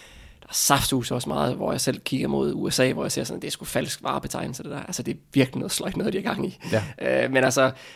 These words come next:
Speaker 1: act står for Acceptance and Commitment Therapy,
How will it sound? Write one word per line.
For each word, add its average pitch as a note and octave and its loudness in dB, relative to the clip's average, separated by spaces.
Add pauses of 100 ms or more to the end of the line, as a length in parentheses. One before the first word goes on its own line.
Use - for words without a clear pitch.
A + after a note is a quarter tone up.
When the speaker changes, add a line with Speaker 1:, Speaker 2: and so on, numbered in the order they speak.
Speaker 1:
act D3+ 8
står D3 12
for C3 8
Acceptance C#3+ 4
and C3+ -2
Commitment C3+ 2
Therapy, C3+ 6